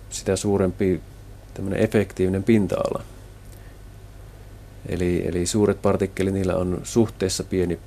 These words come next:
pieni pinta-ala, jolla ne reagoi luonnon ja ympäristönsä kanssa, mutta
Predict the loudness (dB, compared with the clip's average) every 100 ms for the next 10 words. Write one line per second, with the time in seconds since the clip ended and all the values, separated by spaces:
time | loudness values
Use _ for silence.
0 | 0 0 2 4 4 4 4 4 4 2
1 | 2 4 2 2 0 2 2 2 0 -4
2 | -6 -14 -12 -2 0 2 0 -2 -8 -6
3 | 0 0 0 -4 -6 -6 -6